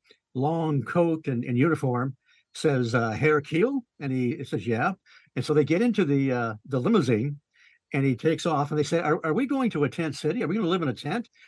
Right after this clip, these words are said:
And he says, "No, you're gonna live in a castle."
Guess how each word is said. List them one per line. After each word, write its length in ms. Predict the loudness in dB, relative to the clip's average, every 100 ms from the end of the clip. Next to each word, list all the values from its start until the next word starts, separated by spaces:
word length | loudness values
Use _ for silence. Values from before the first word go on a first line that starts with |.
| -20 _ -4
And 80 | -2
he 40 |
says, 240 | 0 -2 0
"No, 520 | 4 6 6 4 -2 _ _ 0
you're 120 | 4
gonna 140 | 6
live 100 | 6
in 80 | 6
a 40 | 4
castle." 520 | 0 0 0 -2